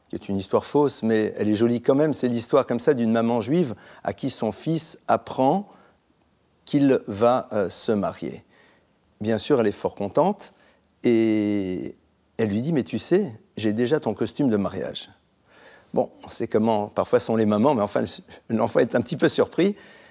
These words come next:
Mais comme il est poli, il dit rien et puis il demande à sa mère : « Peux-tu me le montrer ? » Et la mère d'ouvrir, euh, une armoire et de sortir délicatement une housse à vêtements et sort un costume. Et cet enfant, bien sûr, là, commence à sourire.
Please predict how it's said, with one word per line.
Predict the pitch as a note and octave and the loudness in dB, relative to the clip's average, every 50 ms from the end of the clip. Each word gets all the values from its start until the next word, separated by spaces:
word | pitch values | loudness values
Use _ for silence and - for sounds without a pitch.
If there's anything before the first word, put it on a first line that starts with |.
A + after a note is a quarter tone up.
| _ - | _ -2
Mais | A#2 A#2 | -2 2
comme | - D#3+ D3+ C#3 | 4 4 4 6
il | C#3 B2+ | 6 4
est | B2+ | 4
poli, | B2 - C#3 C#3 D#3 G3 F3+ | 4 2 2 2 4 4 2
il | C3+ | 2
dit | A#2 A#2 B2 | 2 2 2
rien | G2+ A#2+ C3 F#3+ A#3+ | 4 4 4 2 2
et | B3+ | 0
puis | - - C3 | 0 0 0
il | C3 A#2+ A#2 A2 G#2 G2+ G2+ | 2 2 2 0 -4 -6 -6
demande | G2 A#2 A#2 C3 D3 C3 | -4 -2 0 2 2 2
à | A2+ | 2
sa | - - B2 | 2 2 0
mère : « | C#3 F3 E3 | 0 0 -2
Peux-tu | - - - - | -4 -6 -6 -4
me | E3 D3 | 0 0
le | C3+ C3 | 2 2
montrer ? » | A#2 A2 G#2+ - - - G2 F#2+ - - _ _ _ _ _ _ _ _ _ _ - | 2 2 0 0 0 -2 -2 -2 -4 -10 _ _ _ _ _ _ _ _ _ _ -2
Et | - G#2+ | 2 2
la | G#2+ G#2+ | 4 4
mère | A#2+ D3+ D#3+ B2 | 4 4 2 2
d'ouvrir, | A#2 A#2 A#2 A2+ B2 D3+ D3 B2 G2 | 2 2 2 2 4 4 4 4 4
euh, | F#2 E2+ D#2+ - - - _ - | 2 2 0 -4 -8 -14 _ -2
une | A2 A2 | 0 2
armoire | A#2 F#2+ G#2+ A2 C3+ F#3 D#3 | 2 2 4 2 2 2 2
et | B2 | 0
de | G#2+ A2 | 0 0
sortir | G#2 - - G2+ - - D#3 C#3 | 0 0 -2 0 0 0 2 2
délicatement | B2 A#2+ A#2+ A#2 - G#2+ G2 - - A2+ B2+ D#3+ F#3 - - - - - - - _ _ _ _ _ - | 2 0 0 0 0 0 0 0 0 0 0 0 0 -4 -8 -16 -20 -20 -20 -20 _ _ _ _ _ -2
une | A2+ A2 A2+ | 0 2 4
housse | B2 D3 D3+ - | 4 2 4 4
à | C3 | 4
vêtements | A2 A2 A2 - - A#2 C3+ | 4 4 2 2 0 0 2
et | E3+ | 0
sort | D3 - - D3+ C#3+ B2 | 0 0 0 0 2 2
un | A2+ G#2 | 0 -2
costume. | - G#2 G2 - - - E3 F#3+ E3 A2 F#2 - - _ _ _ _ _ _ _ _ _ | -2 -2 -4 -2 0 0 0 2 0 -2 -6 -8 -14 _ _ _ _ _ _ _ _ _
Et | - - | -10 -4
cet | - - G#2 - | -4 -2 0 0
enfant, | A2 G#2+ - C#3 | 0 0 0 0
bien | C3+ A#2 G#2+ G2+ | 2 2 2 0
sûr, | - - A2+ G#2+ | 0 0 2 4
là, | G#2+ A#2 A2+ - - - - - | 4 4 2 0 -4 -12 -8 -4
commence | - G2+ G#2+ A#2 - - | -2 -2 0 0 0 -2
à | F#2+ | -2
sourire. | - - A2+ G#2 B2+ D3 D3 A#2 F#2+ | -2 -2 0 0 2 0 0 -2 -4